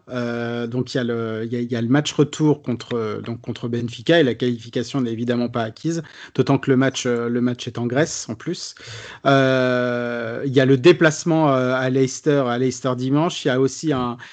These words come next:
le, le, le, le déplacement à Burnley, ça sera, ça sera le samedi six mars. Et ça sera un match à treize heures trente, donc, euh, un, un déplacement à, à, à, à treize heures trente à Turf Moor, c'est jamais évident.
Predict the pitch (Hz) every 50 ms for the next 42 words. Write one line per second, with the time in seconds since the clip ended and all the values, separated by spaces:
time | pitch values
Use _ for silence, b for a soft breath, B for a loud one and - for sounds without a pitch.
0 | B B B 127 131 127 127 123 127 127 127 127 123 127 127 127 127 131 120 113
1 | 123 160 156 - 160 160 151 156 - - 170 160 165 165 160 117 123 127 127 123
2 | 123 156 156 156 151 151 151 151 147 - - 123 - - 131 127 123 123 123 123
3 | 120 - - 117 - - 131 123 - - - 151 147 147 139 147 143 - - -
4 | 185 175 170 160 151 143 - - - - b b b b - - 127 - - 135
5 | 127 131 135 147 156 151 - - 110 - - - 147 135 147 147 - - - 147
6 | 147 135 123 117 113 117 - 120 113 104 110 107 - - b b b b b 123
7 | 127 120 139 131 139 139 139 139 - - 151 151 151 147 135 127 123 120 120 117
8 | 113 104 117 117 113 110 - - 110 120 117 117 107 - - 123 - - - 156
9 | 135 135 147 - - - 151 151 - 127 107 113 139 127 - - 143 139 127 -
10 | - 117 110 110 127 143 143 143 143 135 131 135 135 139 143 156 185